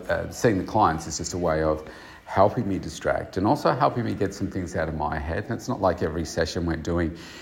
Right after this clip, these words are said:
is I'm talking all about me. It's just like they're curious, they want to support me.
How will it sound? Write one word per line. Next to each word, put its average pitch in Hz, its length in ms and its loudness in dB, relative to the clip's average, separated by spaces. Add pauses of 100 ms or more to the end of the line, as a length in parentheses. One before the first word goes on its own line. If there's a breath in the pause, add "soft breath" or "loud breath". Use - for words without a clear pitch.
(160 loud breath)
is 85 240 0 (120)
I'm 85 240 2
talking 85 680 -6
all 87 160 -2
about 78 340 -4
me. 90 120 0 (100)
It's - 400 -8
just - 180 -10
like 90 220 -8
they're 80 140 0
curious, 113 600 2
they 85 120 4
want 82 180 0
to - 60 -10
support 78 420 -6
me. 113 300 2